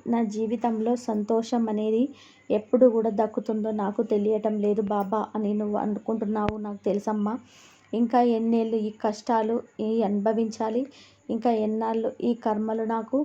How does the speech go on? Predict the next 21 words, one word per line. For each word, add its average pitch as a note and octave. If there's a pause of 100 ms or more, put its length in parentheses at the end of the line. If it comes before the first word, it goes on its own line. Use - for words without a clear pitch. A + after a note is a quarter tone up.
(460)
చావలేక, A3+
బ్రతకలేక A3 (480)
మధ్యలో G#3+
కొట్టుమిట్టాడుతున్నాను A3
అని G#3+ (340)
అనుకుంటున్నావు A3
కదమ్మా. G#3+ (240)
ఇంకా A3+
ఎన్నాళ్ళు A3
ఈ A3
కష్టాలు, G#3+
సమస్యలు, G#3+ (580)
ఈ A#3
ఒంటరితనం, A3 (440)
ఒంటరి A#3
పోరాటం, A3 (220)
ఈ A3
కష్టాలను, A3
బాధలను G#3+
భరించలేకపోతున్నాను G#3
అని G#3+